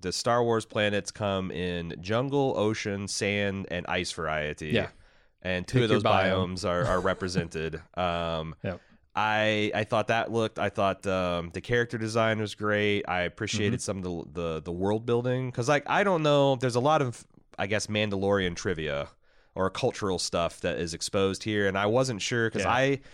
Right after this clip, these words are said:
Speaker 1: I started, kinda got out of reading Star Wars novels right around the end of the, um, the Yuzhong Vong stuff. Like,
Speaker 2: Hmm,
Speaker 1: I kinda
Speaker 2: okay.
Speaker 1: bailed, like, uh, fa-, I, I guess not even midway through, early on in that.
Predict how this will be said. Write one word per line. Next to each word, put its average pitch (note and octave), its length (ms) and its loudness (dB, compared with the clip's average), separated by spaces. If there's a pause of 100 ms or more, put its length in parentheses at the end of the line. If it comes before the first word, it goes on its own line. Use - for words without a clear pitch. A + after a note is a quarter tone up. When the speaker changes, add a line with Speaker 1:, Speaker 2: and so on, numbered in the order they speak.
(220)
Speaker 1:
I D#3+ 160 2
started, D#3+ 320 2
kinda C3 240 2
got A2 300 2
out G#2+ 180 2
of G#2+ 60 2
reading G2+ 220 -2
Star A2 220 2
Wars G#2 280 2
novels G2+ 600 2
right G2+ 360 2
around G2 360 2
the F#2+ 140 -4
end F#2+ 320 -2
of F2 240 -4
the, F2 320 -4
um, D#2 320 -4
the F2+ 160 -4
Yuzhong G2 340 0
Vong F#2+ 640 0
stuff. G2 480 0
Like, F#2 120 0
Speaker 2:
Hmm, G2 60 -2
Speaker 1:
I - 20 -2
kinda G#2 220 -2
Speaker 2:
okay. E2+ 80 -4
Speaker 1:
bailed, F2+ 380 -2
like, E2+ 380 -2
uh, G1+ 520 -10 (440)
fa-, - 180 -2
I, B2+ 260 2
I D#3+ 40 2
guess F3 200 0
not D3 120 2
even F#2+ 220 0
midway F2+ 260 -2
through, F2+ 220 -4
early G2+ 320 0
on F#2 180 2
in D#2+ 100 -6
that. E2+ 360 0